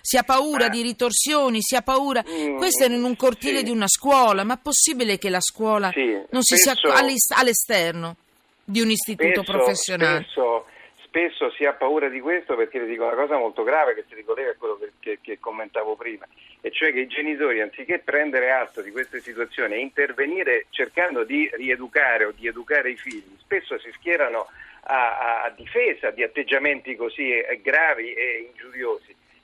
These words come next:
Speaker 2: Per cui è chiaro che nel momento in cui i genitori della vittima si rendono conto che dall'altra parte,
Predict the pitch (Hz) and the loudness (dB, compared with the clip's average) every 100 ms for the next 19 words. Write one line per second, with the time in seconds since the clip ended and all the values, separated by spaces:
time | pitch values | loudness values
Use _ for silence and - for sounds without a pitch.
0 | - 131 - 226 247 160 123 120 131 123 | -8 -8 -6 -4 -4 -4 -6 -4 -4 -4
1 | 135 - 220 226 127 120 120 123 139 180 | -4 0 2 2 0 -2 -2 -2 -2 -4
2 | - 180 151 190 156 117 135 135 139 202 | -4 -8 -8 -10 -10 -6 -4 -4 0 0
3 | 175 160 160 165 - 113 98 101 139 143 | 2 0 0 -2 -8 -12 -8 -8 -4 -2
4 | 156 156 160 180 190 - 117 110 120 127 | -2 -2 -2 0 -2 -2 -2 -2 0 0
5 | 131 139 139 156 117 - | 0 -2 0 0 0 -6